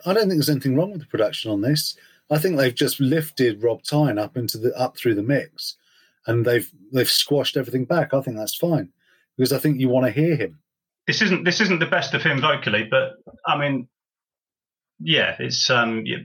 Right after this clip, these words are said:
Speaker 2: but it is his song. It is, it's, it's a singer's song, isn't it? It's, it's what he's saying. But,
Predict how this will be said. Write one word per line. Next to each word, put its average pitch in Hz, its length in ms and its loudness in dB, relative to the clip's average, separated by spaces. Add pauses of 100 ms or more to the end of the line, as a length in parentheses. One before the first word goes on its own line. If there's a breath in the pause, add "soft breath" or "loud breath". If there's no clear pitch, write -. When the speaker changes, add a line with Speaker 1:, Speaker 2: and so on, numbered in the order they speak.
Speaker 2:
but 135 120 0
it - 40 -2
is 151 160 2
his 131 220 0
song. 120 240 2
It - 100 0
is, 127 140 -2
it's, 127 340 -2
it's 139 160 0
a 135 60 0
singer's 120 360 0
song, 123 280 0
isn't 117 180 0
it? 87 140 -2
It's, - 380 -6 (160)
it's - 180 -10
what 104 120 0
he's 98 160 -2
saying. 92 340 -2
But, 98 180 -6